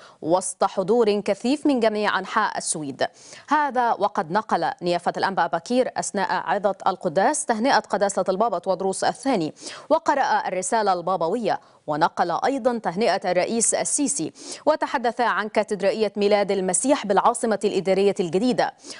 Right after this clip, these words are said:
وعرف شباب الجيل الثاني والثالث على ذلك المشروع الكبير. فيما حضر القداس الإلهي السفير المصري بالسويد وائل نصر، الذي ألقى كلمة قدم خلالها تهنئة الرئيس السيسي،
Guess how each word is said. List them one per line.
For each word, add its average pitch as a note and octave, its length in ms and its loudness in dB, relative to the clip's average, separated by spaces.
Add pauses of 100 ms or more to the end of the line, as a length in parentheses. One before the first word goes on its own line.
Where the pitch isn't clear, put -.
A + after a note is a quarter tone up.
وعرف G3 480 2 (140)
شباب F#3+ 520 0
الجيل F#3 480 0
الثاني G#3 500 -2
والثالث G#3+ 600 0 (260)
على F#3 260 0
ذلك G#3 400 0
المشروع F3+ 560 0
الكبير. D#3+ 540 -4 (340)
فيما C4+ 240 6
حضر A3 300 -2
القداس G#3 680 -2
الإلهي G#3 640 0
السفير G#3 460 2
المصري G#3+ 420 -2
بالسويد A3+ 520 0
وائل G#3 300 2
نصر، G#3+ 400 -2 (360)
الذي G3 360 0
ألقى G#3+ 500 0
كلمة A3 300 0
قدم G3+ 420 0
خلالها G3 500 2
تهنئة F#3+ 460 0
الرئيس F3+ 400 0
السيسي، A#3 500 0